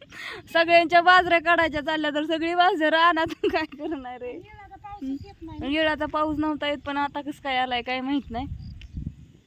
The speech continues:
Speaker 1: हो का, ऊन, ऊन, ऊन, ऊन, ऊन, आणि हे झालं, आणि परत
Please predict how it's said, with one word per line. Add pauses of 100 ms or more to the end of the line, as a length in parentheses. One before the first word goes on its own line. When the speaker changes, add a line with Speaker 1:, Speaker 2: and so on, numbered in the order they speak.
(600)
Speaker 1:
हो
का, (680)
ऊन,
ऊन,
ऊन,
ऊन,
ऊन,
आणि
हे
झालं,
आणि
परत